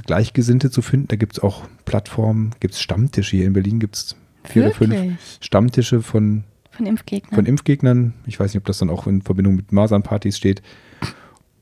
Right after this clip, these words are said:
Speaker 1: Und da sagte dann wirklich einer dieser, ähm, ja, Vorkämpfer da zum Argument, warum man sich besser vernetzen muss. Ich zitiere: „Wenn man alleine ist im weiten Umfeld, alle sind impffanatisch,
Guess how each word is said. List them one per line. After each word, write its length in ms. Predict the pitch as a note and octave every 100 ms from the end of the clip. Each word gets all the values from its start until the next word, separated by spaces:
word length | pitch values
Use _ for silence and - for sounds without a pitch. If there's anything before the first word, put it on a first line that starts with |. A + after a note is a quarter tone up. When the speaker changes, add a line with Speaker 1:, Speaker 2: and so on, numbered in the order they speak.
| -
Speaker 1:
Und 200 | A#2+ G2+
da 120 | F#2
sagte 340 | - G#2+ - A#2
dann 180 | A2
wirklich 280 | G#2+ A2 G#2+
einer 200 | G#2 G#2+
dieser, 440 | G#2 G2+ G2 G2 - G#2
ähm, 400 | G2+ G#2 G2+ G2 _ _ _ -
ja, 200 | E2+ F2+ -
Vorkämpfer 540 | - G#2 - A2+ A2+
da 280 | A2 G#2+ G#2 _ _ -
zum 200 | - F#2+
Argument, 360 | F#2+ F#2 G#2+
warum 160 | F#2+ F#2+
man 120 | G#2
sich 180 | G2 -
besser 280 | - G2+ G#2
vernetzen 420 | G2+ G#2 - A2+
muss. 320 | C#3+ - - _ _ _ -
Ich 120 | -
zitiere: 520 | - - G#2+ C3+ D3 - _ _ _ _ _ _ -
„Wenn 120 | G#2
man 100 | G#2
alleine 380 | F#2+ F#2 C3 C3
ist 300 | G#2 - -
im 80 | -
weiten 240 | G2 G2+
Umfeld, 480 | G#2 A#2 A#2+ A#2+ - _ _ _ _
alle 180 | A2 C3+
sind 180 | C3 -
impffanatisch, 920 | B2+ C3+ G#2 F#2 F2+ - C3+ -